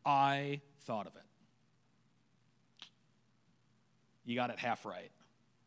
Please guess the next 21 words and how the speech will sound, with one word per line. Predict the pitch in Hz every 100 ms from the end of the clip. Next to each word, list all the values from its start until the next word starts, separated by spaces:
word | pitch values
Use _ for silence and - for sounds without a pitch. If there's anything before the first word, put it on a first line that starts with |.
| _ _ _ _ _ _ _ _ -
Trust | 139 139
the | -
process, | - 147 139 147 -
good, | - 135 117 95 - _ _ _ _ _ -
but | 113
you | 120
don't | 123 123
determine | - - 143 120 104
the |
process. | - 101 - - - - - _ _ _ _ _ _ _ _ _ _ _ _ _ _ _ _ -
The | 113
process | - 156 180 - 120 131 - - - - _ _ _ _
is | 135 123
what | 123 127 127 123
we | 139 165
will | 143 123
learn | 131 135 120 107 107 - _ _ - - _ 131
in | 117 104
Lent | 98 90 - - - _ _ _ _ _ _ _ _ _ _ _ _ -
and | 165 147
beyond. | 131 92 87 90